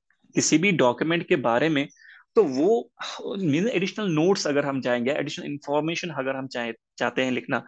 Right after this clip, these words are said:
तो वो या तो हम फुटनोट्स में लिखते हैं या हम एंड नोट्स में लिखते हैं। तो फुटनोट्स या हमारे पास एंड नोट्स ऑप्शन है जहां पे हम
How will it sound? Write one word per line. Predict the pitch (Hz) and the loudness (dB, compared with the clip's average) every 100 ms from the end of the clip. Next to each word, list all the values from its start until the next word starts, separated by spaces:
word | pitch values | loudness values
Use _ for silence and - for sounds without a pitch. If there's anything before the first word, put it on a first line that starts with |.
| - - - - | -12 -18 -6 0
तो | 156 | 4
वो | 175 190 151 | 6 4 2
या | 135 127 | 2 2
तो | 180 | 0
हम | 160 175 | -4 -4
फुटनोट्स | 156 - 143 165 170 - 180 | -4 -6 -4 -2 -4 -2 -2
में | |
लिखते | 165 165 180 | -2 -2 -2
हैं | 202 | 0
या | 147 139 | 0 0
हम | 151 185 - 147 | -2 -8 -8 -6
एंड | 180 160 135 | -6 -4 -4
नोट्स | 127 123 123 | -4 -4 -6
में | 117 | -6
लिखते | - - 120 | -4 -2 -2
हैं। | 110 - _ _ _ - - _ - | -4 -12 _ _ _ -20 -20 _ -4
तो | |
फुटनोट्स | - - 151 180 185 170 185 196 - _ - | -4 0 2 4 6 6 6 4 -4 _ -2
या | 131 131 | 0 0
हमारे | 131 127 131 | 0 -2 -2
पास | 170 190 - 135 | 0 -2 -2 -2
एंड | 139 139 | 0 0
नोट्स | 135 143 | 0 -2
ऑप्शन | 139 127 - 147 | -6 -8 -10 -12
है | 220 147 | -10 -10
जहां | 131 101 | -8 -8
पे | 101 - | -8 -10
हम | 165 | -12